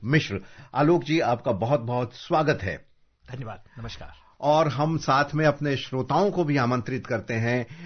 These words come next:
Speaker 1: नए श्रम संहिताओं को लेकर जो चार संहिताएं लागू हुई हैं, रोजगार को लेकर, श्रम को लेकर,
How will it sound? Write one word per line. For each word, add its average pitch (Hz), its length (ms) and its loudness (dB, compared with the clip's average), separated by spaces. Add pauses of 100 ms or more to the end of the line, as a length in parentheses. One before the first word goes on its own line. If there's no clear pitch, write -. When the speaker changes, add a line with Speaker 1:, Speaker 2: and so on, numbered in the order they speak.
(180)
Speaker 1:
नए 147 500 0 (280)
श्रम 151 400 0
संहिताओं 135 640 2
को 147 120 -2
लेकर 135 360 2
जो 123 120 -2
चार 127 280 0
संहिताएं 120 560 -2
लागू 120 400 0
हुई 165 200 4
हैं, 170 340 0 (360)
रोजगार 135 520 4
को 147 140 2
लेकर, 143 360 2
श्रम 175 380 2
को 175 120 4
लेकर, 151 520 4